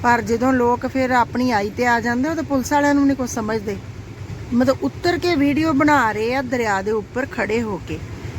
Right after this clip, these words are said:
ਇਸ ਲਈ ਵਾਇਰ ਲਾਈ ਗਈ ਆ। ਕਿਉਂਕਿ ਆ ਜਿਹੜੇ ਝਰਨੇ ਲੱਗੇ ਹੋਏ ਆ ਨਾ ਸਾਈਡਾਂ ਤੇ, ਇਹ ਥੋੜ੍ਹੇ ਜਿਹੇ ਵੀਕ ਹੋ ਗਏ ਹੋਏ ਆ ਤੇ ਕਦੇ ਵੀ ਡਿੱਗ ਸਕਦੇ ਆ।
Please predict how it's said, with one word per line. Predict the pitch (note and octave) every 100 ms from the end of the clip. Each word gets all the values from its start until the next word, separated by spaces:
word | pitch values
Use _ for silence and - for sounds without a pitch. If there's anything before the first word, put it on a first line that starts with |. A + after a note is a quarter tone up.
| -
ਇਸ | C#4 C#4+ D4
ਲਈ | D#4 D#4+
ਵਾਇਰ | C#4 C4 C#4
ਲਾਈ | C#4+ A3 A3+
ਗਈ | A#3+ C4 B3+
ਆ। | A#3+ D#4+ - - - -
ਕਿਉਂਕਿ | C4 C#4 D#4
ਆ | D4+
ਜਿਹੜੇ | C#4+ C#4+ D4
ਝਰਨੇ | - D4+ A#3+ A3+
ਲੱਗੇ | A#3 G3 C4
ਹੋਏ | C#4+ C4 B3+
ਆ | C4
ਨਾ | F4
ਸਾਈਡਾਂ | D#4 A#3+ G#3+ A3
ਤੇ, | G#3+ A3 - -
ਇਹ | C4 D4
ਥੋੜ੍ਹੇ | - C#4 B3+
ਜਿਹੇ | C4
ਵੀਕ | G#3+ G3+ G3
ਹੋ | B3+
ਗਏ | F3+ G3+
ਹੋਏ | G#3 F#3+
ਆ | C4
ਤੇ | -
ਕਦੇ | A#3+ A#3
ਵੀ | D#4
ਡਿੱਗ | C4 F#3+
ਸਕਦੇ | F3 A3+ F3 E3+
ਆ। | E3+